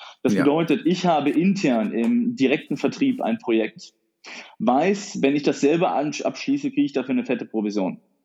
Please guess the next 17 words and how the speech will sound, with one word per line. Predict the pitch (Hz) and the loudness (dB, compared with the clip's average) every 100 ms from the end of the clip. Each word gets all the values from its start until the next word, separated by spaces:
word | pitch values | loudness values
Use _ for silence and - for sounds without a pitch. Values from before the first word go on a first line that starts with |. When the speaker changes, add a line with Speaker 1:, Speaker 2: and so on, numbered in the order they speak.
| _ - - - - | _ -20 -20 -20 -8
Speaker 1:
Es | 143 143 | -2 0
macht | 165 196 | 0 2
aber | 160 156 | 0 0
für | 147 147 | -2 -2
mich | 143 135 | 0 2
langfristig | 123 180 - 151 147 - - | 2 0 -2 -4 -4 -10 -2
mehr | 131 165 139 | 0 0 0
Sinn, | 123 143 | -2 0
wenn | 120 | 0
ich | 120 123 | 0 -2
dieses | 151 139 135 - | -4 -4 -10 -4
Projekt | 123 117 151 - - - _ _ _ - | 0 2 0 -6 -20 -20 _ _ _ -2
an | 151 135 | 0 0
einen | 131 131 | 0 0
Partner | 123 127 131 135 | 0 -2 0 0
mit | 127 127 | 0 0
übergebe, | 120 107 117 143 170 226 | 0 0 0 0 -2 -4